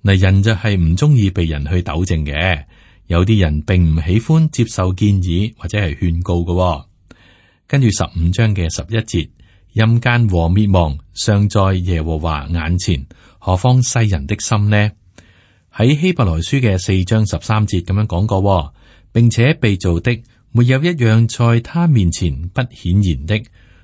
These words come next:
原來萬物在那與我們有關係的主眼前，都是赤露敞開的。神能夠洞察人嘅心思同意念喎。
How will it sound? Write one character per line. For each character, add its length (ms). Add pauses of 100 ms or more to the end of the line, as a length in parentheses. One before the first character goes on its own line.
(120)
原 180
來 180
萬 260
物 160 (340)
在 220
那 220
與 300
我 120
們 260
有 260
關 240
係 140
的 120
主 200
眼 400
前， 260 (300)
都 160
是 200
赤 320
露 200
敞 300
開 260
的。 160 (800)
神 220
能 180
夠 300 (160)
洞 300
察 260
人 180
嘅 140
心 320
思 240
同 180
意 180
念 180
喎。 340